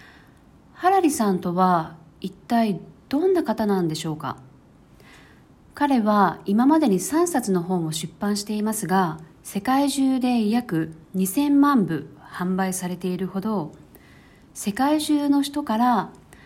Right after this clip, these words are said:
彼の考えは支持されています。そして、ハラルさんは地球の今までの歴史を研究されてきた方で、例えば、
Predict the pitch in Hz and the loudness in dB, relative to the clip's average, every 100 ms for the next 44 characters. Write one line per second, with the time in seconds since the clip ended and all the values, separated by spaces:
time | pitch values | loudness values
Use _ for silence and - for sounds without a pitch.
0 | - - - - - 240 214 170 170 220 | -20 -20 -20 -16 -2 0 2 0 -2 -2
1 | 220 220 208 190 226 208 214 185 160 165 | -2 -2 -2 -2 -6 -6 -6 -6 -8 -8
2 | 160 160 160 160 160 - - - - - | -10 -10 -10 -8 -8 -10 -12 -18 -20 -20
3 | - - - - - - - - - - | -20 -20 -20 -20 -20 -20 -20 -20 -20 -20
4 | - - - - 214 - 277 277 104 - | -20 -20 -16 -10 -6 -4 -2 -2 -2 -10
5 | - - - - - 339 349 294 - 196 | -20 -20 -20 -20 -4 0 2 0 0 -2
6 | 180 202 180 170 - - 302 302 294 294 | -2 -2 -2 -4 -10 0 4 6 8 6
7 | 294 - - - - 233 285 349 330 220 | 4 -6 -16 -12 2 4 6 4 4 2
8 | 170 165 - - 220 214 226 233 240 240 | 0 -2 -6 -4 -4 -2 0 0 0 -2
9 | 233 240 233 240 - 190 160 160 180 175 | -2 -4 -2 -4 -6 -10 -8 -6 -4 -4
10 | 160 - - - - - - - 247 349 | -6 -16 -20 -20 -20 -20 -20 -8 -2 0
11 | 330 240 233 185 | 2 4 4 2